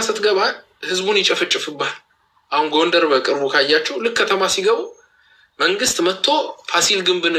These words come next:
ጨፈጭ-፣ እመታለሁ ብሎ ፋሲል ግንብ አካባቢ መተኮስ ሲጀምር ፋኖቹ በፍጥነት ለቀው ወጡ ማለት ነው። አያችሁ፣ አሁን መንግስት ኦልሬዲ፣ እ፣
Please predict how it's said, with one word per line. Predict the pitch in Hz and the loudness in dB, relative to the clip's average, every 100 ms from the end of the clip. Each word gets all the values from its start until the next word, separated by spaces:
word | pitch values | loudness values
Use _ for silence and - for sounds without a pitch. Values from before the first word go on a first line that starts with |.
| 147 | 0
ጨፈጭ-፣ | 135 - 160 127 | 0 0 -2 0
እመታለሁ | 135 156 170 156 151 | 0 0 2 0 0
ብሎ | 156 240 | -2 -2
ፋሲል | 208 156 165 | 0 -2 -2
ግንብ | 156 156 | -2 0
አካባቢ | 139 143 151 147 | 0 2 0 2
መተኮስ | 143 143 - 156 | 0 0 -2 -2
ሲጀምር | 165 175 208 - - - - - - | 0 0 -2 -4 -10 -20 -20 -18 -2
ፋኖቹ | 180 190 180 - | 0 2 0 0
በፍጥነት | 160 - - 143 | 0 0 0 2
ለቀው | 127 117 87 101 | 2 2 2 0
ወጡ | 85 - - | -2 -6 -12
ማለት | 101 - - | -14 -14 -18
ነው። | - _ _ _ - | -20 _ _ _ -2
አያችሁ፣ | 143 185 - - _ - - - | 0 0 -4 -12 _ -20 -8 -2
አሁን | 180 | 0
መንግስት | 196 220 226 - | 2 0 0 0
ኦልሬዲ፣ | 160 180 190 285 349 - _ _ - - | 2 4 4 2 0 -4 _ _ -18 -4
እ፣ | 120 | 0